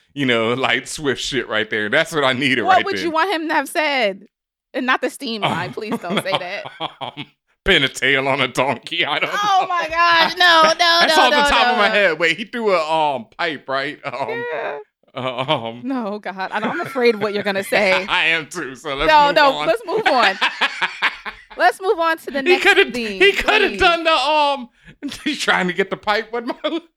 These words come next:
Speaker 1: who's my man from <laughs>
Speaker 2: Ben,
Speaker 1: the
Speaker 2: I
Speaker 1: ball?
Speaker 2: mean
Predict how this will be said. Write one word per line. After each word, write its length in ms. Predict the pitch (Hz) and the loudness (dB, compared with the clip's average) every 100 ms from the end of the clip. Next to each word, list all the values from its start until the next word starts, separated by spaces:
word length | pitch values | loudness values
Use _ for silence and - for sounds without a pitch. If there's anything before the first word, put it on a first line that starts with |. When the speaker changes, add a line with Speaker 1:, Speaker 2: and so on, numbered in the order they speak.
| _ | _
Speaker 1:
who's 220 | 320 349 277 | -6 -6 0
my 160 | 320 302 | -2 0
man 420 | 277 - 220 226 _ | -4 -6 -12 -14 _
from 140 | 320 - | -10 -10
<laughs> 920 | - - - - - - _ _ - 190 | -12 -14 -12 -12 -14 -18 _ _ -18 -8
Speaker 2:
Ben, 120 | 381 | -4
Speaker 1:
the 60 | 359 | 0
Speaker 2:
I 60 | |
Speaker 1:
ball? 220 | 196 214 | 4 4
Speaker 2:
mean 120 | 214 | 4